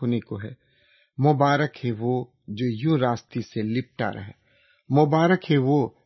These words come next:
जो सबत के दिन की बेहुरमती ना करे, बल्कि उसे मनाए जो हर बुरे काम से गुरेज करे। जो परदेसी रब का पैरोकार होगा, वो न कहे कि बेशक रब मुझे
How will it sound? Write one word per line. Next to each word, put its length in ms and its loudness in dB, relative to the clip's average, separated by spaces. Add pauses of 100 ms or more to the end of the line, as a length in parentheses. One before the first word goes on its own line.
(140)
जो 160 2
सबत 500 2
के 100 2
दिन 260 2
की 200 -4
बेहुरमती 680 -4
ना 260 -4
करे, 320 -10 (520)
बल्कि 380 2
उसे 400 -2
मनाए 580 0 (300)
जो 160 -4
हर 240 -4
बुरे 260 0
काम 340 -2
से 180 -6
गुरेज 440 0
करे। 300 -8 (680)
जो 160 4
परदेसी 640 2
रब 240 0 (100)
का 140 2
पैरोकार 680 -2
होगा, 500 -6 (400)
वो 200 4
न 220 4
कहे 400 -2 (580)
कि 100 0
बेशक 460 2 (220)
रब 200 0
मुझे 280 0